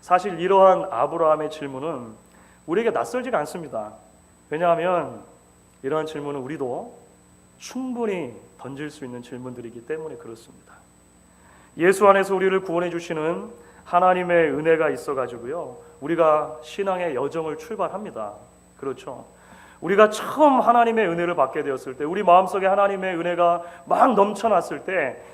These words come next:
그때를 여러분 기억하십니까? 어떤 분은 주변의 사람들이 은혜를 한참 받았을 때 그 사람의 얼굴에서 광채가 나는 것 같았다고 그렇게 이야기하는 것도 제가 직접 들었습니다.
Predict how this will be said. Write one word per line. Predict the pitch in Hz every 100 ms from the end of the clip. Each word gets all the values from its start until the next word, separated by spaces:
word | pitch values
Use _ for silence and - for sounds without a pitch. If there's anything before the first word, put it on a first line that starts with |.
| -
그때를 | 202 208 240 220
여러분 | 165 180
기억하십니까? | - 156 147 - 131 120 147 190 - - -
어떤 | - 175 214
분은 | 196 208
주변의 | 202 190 196 190
사람들이 | 190 185 180 175 190 196 139 - - -
은혜를 | 165 208 226
한참 | 220 - - 262
받았을 | 170 165 175 170 151
때 | 202 190 143 107 - - -
그 | 202
사람의 | 208 220 214
얼굴에서 | 196 196 196
광채가 | 196 190 208 220 202
나는 | 185
것 | 170
같았다고 | 160 151 143 139 127 117 - - -
그렇게 | - 247 226
이야기하는 | 180 180 170
것도 | 156 160
제가 | - 147
직접 | 147 233 285
들었습니다. | 151 143 117 107